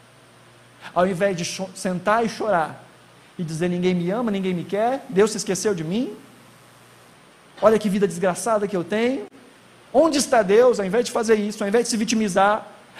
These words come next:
ao invés de simplesmente reclamar, José pegou os limões que Deus deu na mão dele e fez uma limonada suíça.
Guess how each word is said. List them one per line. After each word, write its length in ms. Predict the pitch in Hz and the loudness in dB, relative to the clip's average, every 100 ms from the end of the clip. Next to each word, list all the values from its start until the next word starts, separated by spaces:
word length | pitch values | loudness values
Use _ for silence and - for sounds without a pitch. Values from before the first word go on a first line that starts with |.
| - | 2
ao 100 | 214 | 2
invés 260 | 196 226 | 2 0
de 60 | 196 | 0
simplesmente 580 | - 247 240 196 226 214 | -4 -2 -2 -2 -2 0
reclamar, 720 | 220 233 220 202 196 208 202 - - - | 0 2 0 2 2 0 -6 -16 -20 -16
José 600 | 147 175 151 196 214 - - - - | -4 -2 4 6 4 2 -12 -12 -4
pegou 360 | 185 165 208 | -2 4 4
os 100 | 202 | 4
limões 440 | 196 185 180 233 240 | 2 2 4 4 2
que 100 | 226 | 2
Deus 200 | 196 180 | 2 4
deu 160 | 202 | 2
na 80 | 196 | 2
mão 180 | 185 202 | 0 0
dele 440 | 170 180 196 330 - - | 2 2 0 -4 -10 -10
e 80 | 170 | -8
fez 600 | - 185 196 214 - - | -4 0 0 0 -6 -8
uma 120 | 175 | -4
limonada 420 | 175 185 165 185 185 | -4 -4 -6 -6 -8
suíça. 460 | - 147 - - | -8 -10 -10 -16